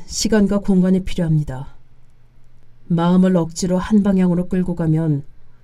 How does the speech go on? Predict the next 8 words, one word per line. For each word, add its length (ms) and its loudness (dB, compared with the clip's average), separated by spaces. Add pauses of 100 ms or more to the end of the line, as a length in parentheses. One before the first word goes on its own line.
(140)
스무 300 4
살에 240 0
했던 320 0
말을 400 -2
서른 340 -2
살 220 -4
때 180 -8
후회합니다. 800 -4